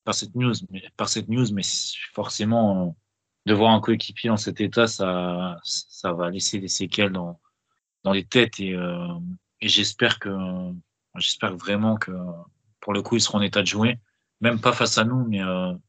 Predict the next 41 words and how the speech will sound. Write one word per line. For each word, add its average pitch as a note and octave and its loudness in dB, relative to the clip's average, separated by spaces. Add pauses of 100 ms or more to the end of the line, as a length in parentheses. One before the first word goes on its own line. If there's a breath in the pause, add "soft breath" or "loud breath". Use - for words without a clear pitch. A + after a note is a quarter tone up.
(260)
de A2+ 0
reprendre A2+ 0
une, F#2+ -2 (840)
de G#2+ 0
reprendre A#2 4
une A2+ 4
vie A#2+ 0
normale, B2+ 6
j'ai A2 0
envie G#2+ 0
de F#2 -8
dire, A2+ 0
euh, G2+ 2 (340 loud breath)
une A2 0
fin A#2+ 0
de A2+ -2
saison B2+ 4 (640)
à, B2 4 (140)
à, D#3+ 10 (420)
entre E3 4
guillemets E3 6
normale D3+ 6
pour A#2+ 2
un, A#2+ 4
pour B2 -2
une B2+ 2
équipe B2+ 0
qui A#2+ 2
était A2 0
clairement, B2 2 (580 soft breath)
euh, G#2+ 4
un G#2+ 6
prétendant A2 2
au G#2 0
titre. - -4
Donc, G2 -6
euh, F#2+ 0
j'espère G2 0
que - -6
ça G2+ -2
ne F2+ -2